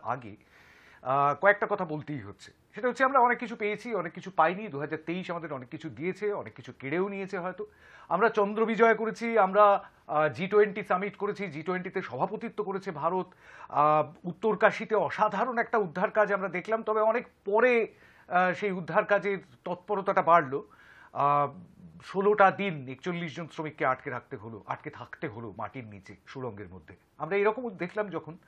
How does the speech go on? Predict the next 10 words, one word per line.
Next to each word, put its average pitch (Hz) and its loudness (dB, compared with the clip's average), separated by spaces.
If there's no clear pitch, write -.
তার 165 2
পাশাপাশি, 185 0
মানে, 180 -6
পজিটিভ 165 -4
ছবিগুলোর 202 -2
পাশাপাশি 190 -4
মণিপুরের 175 -2
মতন 196 -4
ঘটনাও 175 -2
দেখলাম, 175 -4